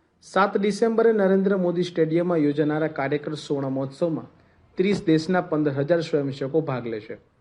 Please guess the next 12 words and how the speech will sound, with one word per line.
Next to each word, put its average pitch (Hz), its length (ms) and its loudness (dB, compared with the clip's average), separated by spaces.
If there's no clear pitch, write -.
જે 147 160 2
પૈકી 156 320 0
સાત 151 320 -2
હજાર 147 200 2
સ્વયંસેવકોને 139 840 -4
ચાંદખેડાની 160 640 0
બાવીસ 156 520 0
પચીસ 160 380 -2
સોસાયટીમાં 147 580 -2
ઉતારા 123 340 -6
આપ્યા 113 240 -10
છે. - 160 -16